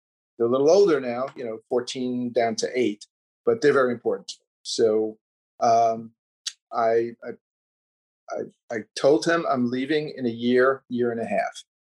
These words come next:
And what I did during that year, year and a half is I found my replacement internally, and I worked with that individual. So that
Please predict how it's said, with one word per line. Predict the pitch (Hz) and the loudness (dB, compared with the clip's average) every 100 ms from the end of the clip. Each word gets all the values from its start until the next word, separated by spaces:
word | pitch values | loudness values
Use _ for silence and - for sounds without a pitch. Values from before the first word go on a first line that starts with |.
| _ _ _ | _ _ _
And | 117 | 2
what | 117 120 | 4 2
I | |
did | 117 147 | 2 0
during | 147 135 | 0 0
that | 123 113 | 0 -2
year, | 113 110 | -4 -6
year | 110 | -4
and | 107 | -4
a | 107 | -2
half | 113 117 | -4 -2
is | 120 123 | 0 2
I | 113 110 110 | 2 2 0
found | - 113 113 | 0 0 0
my | 113 | -2
replacement | 110 110 135 135 - 95 - | -4 0 2 2 -2 -14 -8
internally, | 131 127 71 - _ _ | -6 -4 -8 -16 _ _
and | 101 | -4
I | 101 | 0
worked | 104 117 190 107 | 4 4 2 -4
with | - | -4
that | 95 90 | -6 -6
individual. | 85 87 90 85 85 | -12 -12 -10 -10 -10
So | - - | -4 -2
that | 92 | -2